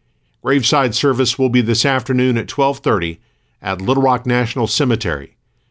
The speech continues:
with arrangements by Niels Rosewood Funerals and Cremation of Morrilton.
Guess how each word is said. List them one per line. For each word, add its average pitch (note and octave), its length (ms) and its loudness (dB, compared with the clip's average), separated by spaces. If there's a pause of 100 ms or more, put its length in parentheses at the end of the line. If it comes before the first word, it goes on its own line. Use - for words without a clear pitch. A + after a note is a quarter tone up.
(140)
with G2+ 180 -10
arrangements A#2 560 0
by G#2+ 300 0
Niels A#2+ 440 2
Rosewood A#2+ 460 0
Funerals A#2+ 460 0
and A2 100 0
Cremation A#2 480 -2
of G2 140 -6
Morrilton. G#2 500 -2